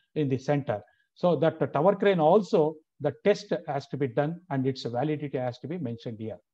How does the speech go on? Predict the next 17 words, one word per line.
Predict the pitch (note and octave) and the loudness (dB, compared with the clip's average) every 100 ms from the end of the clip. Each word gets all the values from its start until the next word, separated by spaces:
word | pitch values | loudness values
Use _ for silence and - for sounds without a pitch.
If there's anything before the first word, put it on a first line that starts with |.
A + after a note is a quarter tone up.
| _ _ _ _ _ - | _ _ _ _ _ 0
Builder | C#3+ D#3 D#3 | 2 4 6
hoist, | D3+ D3+ - _ | 6 4 -2 _
like | C#3 C3 A#2 | -2 -2 0
that, | D3 D3 _ | -2 -2 _
includes | D3 D3+ D3+ E3+ E3 | -2 -2 0 0 0
ropes, | C#3 C#3 D3+ - | -2 0 0 -2
buckets, | B2 C3 - C#3+ C#3+ - | -6 -6 2 0 0 -6
et | C#3 C3 | -6 -4
cetera, | C3+ C#3 C3 | -6 -2 -2
validity. | B2 C3 C#3 C3 C3 B2+ B2+ _ _ _ _ | -2 -2 -2 -4 -4 -6 -6 _ _ _ _
Con-, | D3+ D3+ D3+ C3 | 0 0 0 -12
concreting | - D3+ F3 G3+ G3+ F#3 A2+ | 2 2 4 0 0 -4 0
batching | C3 - F3 | 0 0 -4
plant | E3 D3 | 0 -2
and | C#3 C3 | 0 -4
its | B2+ - | -4 -6
validity. | A#2 C3 C3 A#2 A#2 A2+ | -4 -2 -4 -4 -8 -8